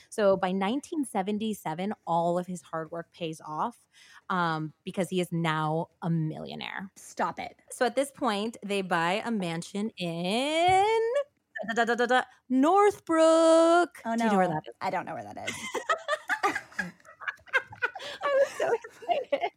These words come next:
Speaker 1: Well, I was like, "What is something that everybody can understand about a Chicago suburb? Just imagine the Home Alone house."
Speaker 2: Yeah, so that's where Werner went.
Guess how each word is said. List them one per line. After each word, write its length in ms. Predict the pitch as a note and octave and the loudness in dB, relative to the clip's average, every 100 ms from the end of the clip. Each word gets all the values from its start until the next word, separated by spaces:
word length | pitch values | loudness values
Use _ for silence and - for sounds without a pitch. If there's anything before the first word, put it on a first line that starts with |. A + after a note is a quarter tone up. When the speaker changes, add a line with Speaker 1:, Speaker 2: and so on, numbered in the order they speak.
| _ - A#4+ C#5 - A4 B4 - A#4 - - - - - F#4 - G4 - - B4 - | _ -4 -2 -2 0 0 0 -6 -10 -10 -10 -10 -8 -6 -6 -2 -4 -4 -8 -10 -4
Speaker 1:
Well, 140 | F4+ F#4+ | -2 0
I 120 | E4 | 0
was 140 | F#4 | 0
like, 240 | D#4 C#4 - - - | 0 -2 -4 -16 -4
"What 140 | F4 | 4
is 120 | A#4 | 4
something 320 | - B3+ A#3 G3+ | 4 0 2 0
that 120 | - | 0
everybody 480 | G3 F#3+ A3 G#3+ G#3+ | -2 0 0 -2 -4
can 180 | - F#3 | -6 -6
understand 520 | F3+ F3+ F3+ F#3 F3 | -4 -6 -6 -4 -4
about 200 | E3+ F3 | -2 -4
a 20 | |
Chicago 560 | F3 E3+ - E3 E3+ E3 | -4 -10 -6 -4 -2 -4
suburb? 480 | - F3 D#3+ D#3 D#3+ | 0 -2 -2 -6 -4
Just 200 | G#3 A#3+ | -4 0
imagine 600 | A3+ A#3 A3 A3+ B3+ B3 | 2 4 4 2 2 2
the 80 | G#3 | 4
Home 200 | G3 F#3+ | 4 4
Alone 300 | F3 E3 D3+ | 4 2 0
house." 440 | C#3 G2+ - - | -6 -10 -16 -10
Speaker 2:
Yeah, 300 | G#3+ C#4 C#4+ | 0 2 2
so 140 | F#3+ A#3+ | -2 -4
that's 240 | A3+ G#3+ | -4 -4
where 140 | A#3+ G#3+ | -6 -4
Werner 340 | F#3+ E3+ G#2 | -4 -6 -10
went. 200 | F#2 F2+ | -14 -20